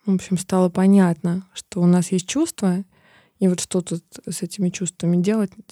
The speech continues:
э, м, было непонятно. Мы удалили друг друга телефоны,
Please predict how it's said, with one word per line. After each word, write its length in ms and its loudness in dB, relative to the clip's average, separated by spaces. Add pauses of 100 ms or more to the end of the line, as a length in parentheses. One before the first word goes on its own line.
(140)
э, 320 -6 (1400)
м, 260 -4 (540)
было 260 0
непонятно. 880 0 (880)
Мы 140 6
удалили 380 2
друг 160 -2
друга 220 -2
телефоны, 600 0